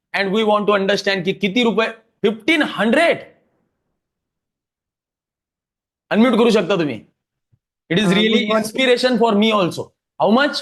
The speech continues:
Speaker 1: per day?
Speaker 2: अ, फिफ्टीन हंड्रेड आणि कधी कधी त्याच्यापेक्षा जास्त पण करते. पण, अ, सर, मी, अ, मला एक आणखी एक गोष्ट सांगायला आवडेल. मी याच्या आधी, अ, कधीच असे सेव्ह केले नव्हते.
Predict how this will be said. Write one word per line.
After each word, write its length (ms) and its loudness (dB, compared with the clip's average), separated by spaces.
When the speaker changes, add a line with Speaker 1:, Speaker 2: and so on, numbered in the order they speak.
Speaker 1:
per 140 2
day? 140 2
Speaker 2:
अ, 220 -10
फिफ्टीन 400 -6
हंड्रेड 420 -6
आणि 480 -8
कधी 180 -2
कधी 220 -4
त्याच्यापेक्षा 680 -8
जास्त 360 -6
पण 240 -10
करते. 400 -6
पण, 240 -4
अ, 180 0
सर, 320 0
मी, 260 -4
अ, 280 -2
मला 220 -6
एक 140 -6
आणखी 300 -6
एक 60 -10
गोष्ट 320 -4
सांगायला 400 -6
आवडेल. 260 -4
मी 80 -10
याच्या 280 -4
आधी, 300 -6
अ, 240 -4
कधीच 340 -6
असे 240 -6
सेव्ह 320 -2
केले 280 -4
नव्हते. 460 -10